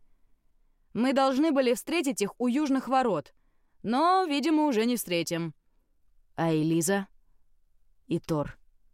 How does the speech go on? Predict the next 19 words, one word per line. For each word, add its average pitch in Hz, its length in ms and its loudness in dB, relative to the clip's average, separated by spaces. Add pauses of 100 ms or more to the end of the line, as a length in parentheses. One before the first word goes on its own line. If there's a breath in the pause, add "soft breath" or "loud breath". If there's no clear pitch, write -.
(280)
добавил 156 380 -2
Сол. 139 340 -6 (1000)
«Королева 196 720 4
и 180 320 2
Ке-, 185 400 0 (400)
то 190 140 2
есть, - 360 -2
э, 151 320 -4
повелитель 196 540 2
теней, 196 680 0 (600)
ведут 185 480 0
пехоту 269 480 0
из 240 100 2
северных 233 500 2
лесов. 233 600 -2 (560)
Лучники 226 520 0
будут 214 280 2
стрелять 214 480 0
первыми. 151 600 0